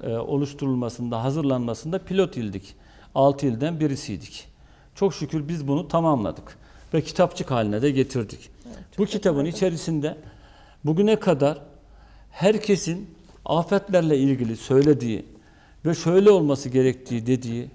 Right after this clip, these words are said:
Speaker 1: her şey var. Ama nasıl var? Bir tasnifi yapılmış. Bununla ilgili bilimsel çalışmalar, literatür taramaları yapılmış.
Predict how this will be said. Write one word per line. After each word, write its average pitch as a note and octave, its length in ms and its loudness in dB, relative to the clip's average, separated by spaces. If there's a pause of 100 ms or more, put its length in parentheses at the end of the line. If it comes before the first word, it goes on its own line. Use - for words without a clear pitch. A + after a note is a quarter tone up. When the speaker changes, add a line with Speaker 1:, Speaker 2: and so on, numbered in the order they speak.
Speaker 1:
her A3 160 4
şey G3 360 4
var. A2 180 4 (680)
Ama G3+ 220 4
nasıl G3+ 340 4
var? G#2+ 120 -4 (340)
Bir E3 120 -8
tasnifi D#3 440 -2
yapılmış. C3 640 0 (500)
Bununla F3+ 220 0
ilgili F3+ 360 0
bilimsel D#3+ 500 2 (140)
çalışmalar, C#3+ 680 0 (100)
literatür C#3 500 -4
taramaları C#3 480 0
yapılmış. B2+ 640 -2